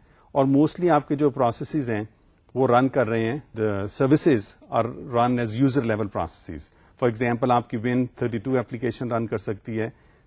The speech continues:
through the Win thirty-two server، ٹھیک ہے۔ او ایس ٹو کی کوئی اپلیکیشن آپ رن کرنا چاہیں، you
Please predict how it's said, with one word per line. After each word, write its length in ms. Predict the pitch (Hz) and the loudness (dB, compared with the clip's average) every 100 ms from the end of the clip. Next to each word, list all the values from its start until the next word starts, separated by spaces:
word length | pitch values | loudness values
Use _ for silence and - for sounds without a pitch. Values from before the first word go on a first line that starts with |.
| _ | _
through 220 | - 151 147 | 0 2 4
the 140 | 131 123 | 2 2
Win 180 | 135 151 - _ _ _ - | 2 0 -6 _ _ _ -4
thirty-two 340 | 120 117 131 120 - | -4 -4 -6 -6 -2
server، 280 | 110 95 104 101 _ _ _ _ _ _ | -2 0 -4 -4 _ _ _ _ _ _
ٹھیک 240 | 117 113 | -12 -8
ہے۔ 100 | 127 - _ _ _ _ - | -10 -10 _ _ _ _ -2
او 180 | 147 | 2
ایس 160 | 156 139 | 4 2
ٹو 140 | - | -2
کی 140 | 170 170 | -4 0
کوئی 160 | 165 | 2
اپلیکیشن 480 | 139 147 135 139 151 | 2 0 -2 -2 -2
آپ 140 | 135 123 | -2 0
رن 160 | 123 | 0
کرنا 300 | 120 113 117 | 0 -2 -2
چاہیں، 240 | 110 123 | -4 -4
you 80 | 175 | -4